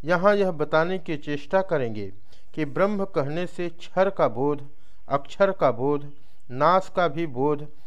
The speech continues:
और अविनाशी का भी बोध, ये दोनों बोध होते हैं। इसीलिए यहाँ पर विशेषण लगाया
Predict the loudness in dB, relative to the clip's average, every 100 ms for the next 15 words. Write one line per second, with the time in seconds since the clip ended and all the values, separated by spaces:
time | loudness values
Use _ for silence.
0 | -4 0 0 0 -2 0 0 0 0 -2
1 | 2 0 0 -4 0 0 0 -4 -6 -6
2 | -6 -4 -2 0 2 2 0 0 0 0
3 | -2 -4 -4 -6 -6 -6 -6 -6 -6 -6
4 | -4 -2 0 2 2 2 4 2 2 0
5 | -2 -4 -2 -2 -2 -2 -2 -4 -6 -6
6 | -2 0 4 6 6